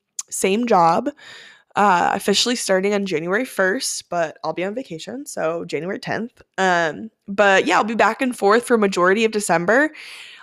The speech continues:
I have to find a new gym in Lexington, which low-key sucks 'cause, um, ugh,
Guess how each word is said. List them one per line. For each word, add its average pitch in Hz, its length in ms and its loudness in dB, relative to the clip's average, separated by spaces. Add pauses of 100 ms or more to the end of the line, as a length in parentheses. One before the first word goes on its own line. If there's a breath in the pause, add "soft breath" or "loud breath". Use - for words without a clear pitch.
I 214 40 -4
have 226 120 -4
to 226 100 -6
find 220 200 -2
a 202 40 -4
new 190 260 -2
gym 170 240 0
in 247 100 -2
Lexington, 277 640 -2
which - 420 -4 (140)
low-key 170 580 -2
sucks - 640 -6
'cause, 160 600 -4 (120)
um, 165 580 -6 (1080)
ugh, - 340 -4